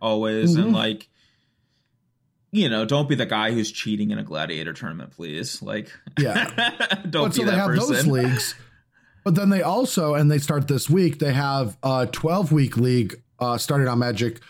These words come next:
Speaker 2: uh, or M T G Melee. They're running through M T G Melee,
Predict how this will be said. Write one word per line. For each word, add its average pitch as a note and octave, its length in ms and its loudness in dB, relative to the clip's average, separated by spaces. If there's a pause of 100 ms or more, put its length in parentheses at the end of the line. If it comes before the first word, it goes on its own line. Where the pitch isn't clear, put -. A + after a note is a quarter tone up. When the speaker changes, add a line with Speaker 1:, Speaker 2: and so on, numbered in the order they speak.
(380)
Speaker 2:
uh, A#2 400 0
or B2+ 160 0
M D#3+ 180 2
T D3+ 120 2
G A#2+ 120 2
Melee. C#3 280 2
They're B2 140 0
running A#2+ 260 2
through A#2 140 0
M G#2+ 80 2
T G#2+ 120 0
G G2+ 100 2
Melee, C#3 440 2